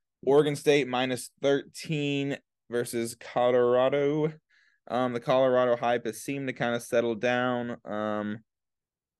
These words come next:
they've had a good season, and I kinda think, you know, they, they've been exposed. Their line is just too small. Their, their quarterback now is just getting destroyed. Um, so I'm gonna take Oregon State minus thirteen. Um, I think they cover that.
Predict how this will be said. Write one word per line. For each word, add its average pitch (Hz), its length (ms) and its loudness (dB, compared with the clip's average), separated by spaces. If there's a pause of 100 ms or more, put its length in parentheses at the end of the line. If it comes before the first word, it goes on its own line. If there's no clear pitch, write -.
(880)
they've 135 140 0
had 139 140 4
a 135 60 2
good 135 180 0
season, 127 420 -2
and 107 100 -6
I 101 100 -2
kinda 117 260 -4
think, 104 400 -6 (340)
you 87 80 -8
know, 85 240 0
they, 87 60 2
they've 95 240 0
been 107 120 -2
exposed. 95 560 -2
Their 95 160 0
line 90 340 -4
is 85 120 -10
just 85 240 -12
too 127 140 -4
small. 101 520 0 (440)
Their, 92 160 -2 (320)
their 80 340 -6 (200)
quarterback 95 440 4
now 90 280 2
is 85 100 -2
just 90 200 -8
getting 82 280 -2
destroyed. 92 680 0 (240)
Um, 80 440 -6 (400)
so - 100 -6
I'm 90 60 -2
gonna 95 100 -4
take 107 160 2
Oregon 107 300 4
State 95 360 0
minus 95 300 -4
thirteen. 90 640 -6 (220)
Um, 82 320 -4
I 85 60 -2
think 90 220 -8
they 87 140 -2
cover 85 320 -2
that. 82 300 2